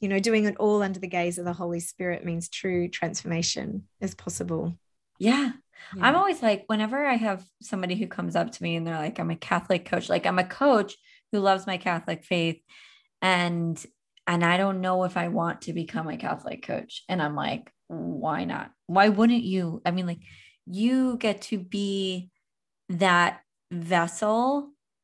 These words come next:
Speaker 2: for that person. Not, like, you're not the source of it, but you get to be that vessel for, like, that transformative grace. Like,
Speaker 1: Yes.
Speaker 2: why would you leave him out?
Speaker 1: Absolutely.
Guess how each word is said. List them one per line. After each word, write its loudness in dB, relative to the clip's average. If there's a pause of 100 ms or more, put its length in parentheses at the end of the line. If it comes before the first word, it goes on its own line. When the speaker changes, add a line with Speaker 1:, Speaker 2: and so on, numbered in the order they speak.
Speaker 2:
for 2
that 0
person. -2
Not, 2
like, 4
you're 0
not 2
the -6
source -4
of -4
it, 0
but -6
you -2
get -2
to -10
be -4
that -4
vessel -2
for, -4
like, 0
that -2
transformative -2
grace. 0
Like, -2 (180)
Speaker 1:
Yes. -4
Speaker 2:
why 6
would 0
you 0
leave -2
him 2
out? 4 (260)
Speaker 1:
Absolutely. -2